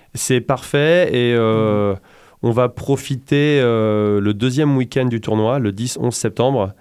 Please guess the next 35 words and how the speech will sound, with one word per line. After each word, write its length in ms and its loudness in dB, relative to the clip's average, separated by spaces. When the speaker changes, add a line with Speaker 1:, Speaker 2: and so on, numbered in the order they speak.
Speaker 1:
euh, 160 -4
pour 140 -4
organiser 500 0
le, 380 0
quand 100 0
on 60 2
organisera 340 0
le 60 -4
tournoi 220 0
international 560 -2
de 440 0
l'afflux 340 -2
de 100 0
monde, 260 2
euh, 400 -2
au 60 -2
Vital 320 -4
Sport, 340 -4
qui 120 -6
est 40 0
un, 380 -2
une 100 0
démonstration, 880 0
euh, 280 2
de 180 -2
plein 180 0
de 80 0
différents 380 -2
sports, 420 -2
euh, 200 -2
organisés 400 0
par 160 -4
Decathlon 480 -2
à 40 2
Odysseum. 460 -2